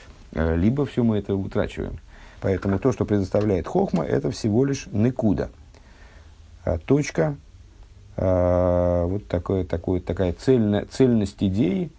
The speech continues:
которая включает в себя все детали, с одной стороны, с другой стороны, они не разработаны, поэтому не, не вполне, э, готовы к использованию, скажем, да?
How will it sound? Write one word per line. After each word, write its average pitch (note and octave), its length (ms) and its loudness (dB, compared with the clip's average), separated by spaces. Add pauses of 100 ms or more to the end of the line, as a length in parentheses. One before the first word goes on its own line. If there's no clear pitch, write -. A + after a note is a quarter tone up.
(120)
которая G2 360 2
включает F#2 460 -2
в - 40 -18
себя F2 180 -2
все G#2 220 -2
детали, C#3 320 -4
с C3+ 80 -4
одной G2+ 200 0
стороны, F#2+ 360 -4
с F2+ 40 -6
другой B2 240 -4
стороны, A#2+ 340 -2
они G#2 380 0 (120)
не G2 180 0
разработаны, G#2+ 680 0
поэтому G#2+ 500 -2 (480)
не, G2+ 340 2
не G2+ 280 2
вполне, A2 760 2 (1080)
э, F#2+ 120 -2
готовы G2+ 600 2
к - 160 -6
использованию, D#2 560 0
скажем, D#2 340 -6
да? C#3 140 -4